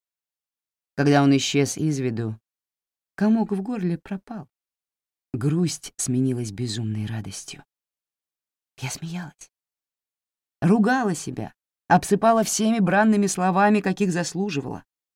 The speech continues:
но не могла перестать смеяться от невероятного чувства освобождения. Я знала, что мне должно быть горько, стыдно и так далее.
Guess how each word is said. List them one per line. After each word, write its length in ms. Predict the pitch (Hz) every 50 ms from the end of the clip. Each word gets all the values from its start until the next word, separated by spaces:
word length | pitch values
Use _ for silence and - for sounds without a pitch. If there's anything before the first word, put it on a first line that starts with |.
| _ _
но 180 | 160 180 185 175
не 160 | 170 180 175
могла 500 | 170 170 170 156 143 151 147 143 123 110
перестать 520 | - 113 110 117 110 - - 123 117 -
смеяться 760 | - - 123 120 123 127 147 160 160 147 - - 127 104 - _ _ _ _
от 180 | - 175 151 165
невероятного 800 | 170 170 160 160 156 156 160 165 165 151 - 156 143 139 139
чувства 460 | 135 - - 131 120 - - - 113
освобождения. 800 | 107 107 - 110 98 - 113 - - - - 123 - - - 120 - _ _ _ _ _ _ _ _ _ _ _ _ _ _ _ -
Я 200 | 147 165 165 170
знала, 480 | 160 160 185 180 170 165 170 180 180
что 200 | 185 - - 175
мне 180 | 165 156 151 165
должно 320 | 156 156 151 143 - 156
быть 200 | 151 151 131 135
горько, 500 | 127 117 123 160 185 190 160 151 - 139
стыдно 560 | 131 - - - - 175 185 196 170 135 127 135
и 80 | 139
так 200 | 143 151 147 139
далее. 420 | 139 175 180 175 156 135 113 110